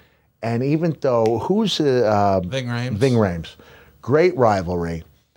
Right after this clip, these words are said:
Speaker 1: Ving Rhames is out specifically to kill Bruce Willis.
Speaker 2: That's the reason he's there.
Speaker 1: Right, that's the reason he's there. They fight their way into this pawn shop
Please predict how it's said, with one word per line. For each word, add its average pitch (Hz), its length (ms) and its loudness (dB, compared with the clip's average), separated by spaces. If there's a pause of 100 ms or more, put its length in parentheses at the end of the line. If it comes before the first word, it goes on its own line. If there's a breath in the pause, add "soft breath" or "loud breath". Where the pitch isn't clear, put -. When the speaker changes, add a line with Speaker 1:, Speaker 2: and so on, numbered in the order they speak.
(380 soft breath)
Speaker 1:
Ving 165 260 2
Rhames 185 340 2
is 127 140 2 (100)
out 139 380 2
specifically 147 920 0
to - 320 -2
kill 143 440 2
Bruce 104 400 0
Willis. 80 240 -2
Speaker 2:
That's 139 200 0
the 156 80 -2
reason 147 240 2
he's 131 160 -2
there. 131 240 0
Speaker 1:
Right, 113 300 2
that's 117 280 2
the 143 40 0
reason 131 280 0
he's 104 100 0
there. 104 300 2
They 107 160 0
fight 135 420 -2
their 139 180 2
way 113 300 2
into 104 240 0
this 101 260 0
pawn 107 380 0
shop 95 500 0